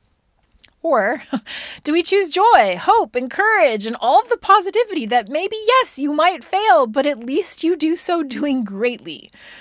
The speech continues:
right? Flipping our mindsets into positive, encouraging thoughts, knowing that we have to be brave to tackle some of our tasks that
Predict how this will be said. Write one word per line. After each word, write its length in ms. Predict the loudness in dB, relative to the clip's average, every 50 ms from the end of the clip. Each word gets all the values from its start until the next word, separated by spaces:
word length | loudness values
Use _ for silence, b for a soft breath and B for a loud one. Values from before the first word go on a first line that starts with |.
| B B B B
right? 260 | -8 -6 -4 -4 -6
Flipping 320 | -6 -6 -8 -4 -2 0 0 0
our 100 | 0 0
mindsets 640 | 0 -2 -2 -4 -6 -6 -2 -2 -2 -2 -2 -4 -6
into 140 | -6 -6 -6
positive, 420 | -6 -2 -2 -2 -2 -2 -6 -6
encouraging 540 | -8 -8 -6 -6 -6 -6 -4 -6 -8 -10 -8
thoughts, 460 | -4 -2 0 0 0 -2 -6 -6 -4
knowing 500 | -2 0 0 2 2 0 -2 -2 -4 -2
that 160 | -2 -2 -2
we 80 | -6 -10
have 260 | -6 -6 -6 -8 -8
to 80 | -16 -14
be 140 | -12 -12 -12
brave 560 | -12 -14 -10 -6 -4 -4 -2 -4 -4 -6 -10
to 100 | -14 -12
tackle 420 | -10 -4 -4 -4 -4 -4 -8 -10
some 180 | -10 -8 -8 -8
of 100 | -8 -6
our 140 | -6 -6 -6
tasks 580 | -6 -6 -4 0 0 0 0 -2 -4 -10 -12 B B B B B B B B B B B -10
that 180 | -10 -10 -10